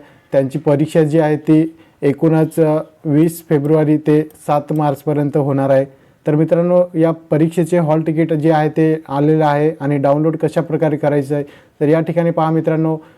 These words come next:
प-, सर्व, सगळ्यात अगोदर आपला रोल नंबर किंवा आपला रजिस्ट्रेशन नंबर, ति-, तिथे आपल्याला एक रजिस्ट्रेशन नंबर असतो तो या ठिकाणी टाकायचा आहे. त्यानंतर आपली जन्मतारीख टाकायची आहे. त्यानंतर या ठिकाणी आपण जे पहिलं एक्झाम सेंटर दिलेलं आहे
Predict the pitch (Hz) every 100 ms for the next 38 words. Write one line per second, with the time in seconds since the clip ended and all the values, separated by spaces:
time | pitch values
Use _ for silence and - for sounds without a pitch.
0 | _ - - - 156 160 165 160 143 165
1 | 165 160 160 165 147 156 156 160 156 156
2 | 160 151 147 143 139 139 139 131 - 147
3 | 160 147 147 143 147 - 156 156 156 160
4 | 160 143 147 147 147 147 147 147 139 151
5 | - 151 151 151 143 147 147 135 - 151
6 | 151 _ _ _ 151 156 156 160 151 156
7 | 151 143 139 147 147 139 143 - _ _
8 | 156 156 160 160 160 147 160 151 151 160
9 | 165 160 160 202 156 147 156 156 160 _
10 | _ - 143 147 151 156 156 147 151 151
11 | 147 143 135 156 151 147 156 156 143 147
12 | 143 131 147 135 147 139 143 143 147 143
13 | 135 139